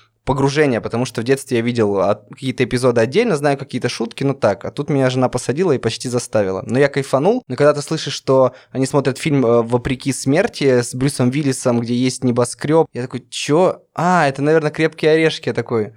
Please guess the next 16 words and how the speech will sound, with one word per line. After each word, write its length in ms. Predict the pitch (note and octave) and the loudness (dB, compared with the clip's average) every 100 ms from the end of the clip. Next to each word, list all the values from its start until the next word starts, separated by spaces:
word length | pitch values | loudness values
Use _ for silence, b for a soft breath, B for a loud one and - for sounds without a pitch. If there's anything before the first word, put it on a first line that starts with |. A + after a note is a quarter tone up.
| b b _ | b b _
"Мгм". 840 | C3 D#3+ F#3 E3 C#3+ C3+ C3+ C3+ C3 | 0 2 4 2 2 2 2 0 0
Потом 520 | A#2 - E3 F#3 D3+ | -2 4 4 4 -2
еще 240 | C#3 - D#3 | -4 -2 0
были 140 | C#3+ | -2
какие-то 260 | C#3 C3+ C3+ | -2 -4 0
у 40 | |
них 180 | C3 - | 0 0
моменты 400 | C3 C#3 C#3 C3+ | 0 0 0 0
даже 160 | A#2+ A#2 | 0 -2
с 100 | - | -2
произношением 800 | B2+ B2 B2+ B2+ D3+ C#3+ B2+ A#2 | 0 2 0 0 0 0 2 0
и 40 | |
с 80 | - | 0
ударениями 480 | A#2 B2+ G#3 F#3 D#3 | 0 2 2 2 0
в 80 | - | -2
словах. 520 | D3 C#3 C#3 C3+ | 2 4 4 2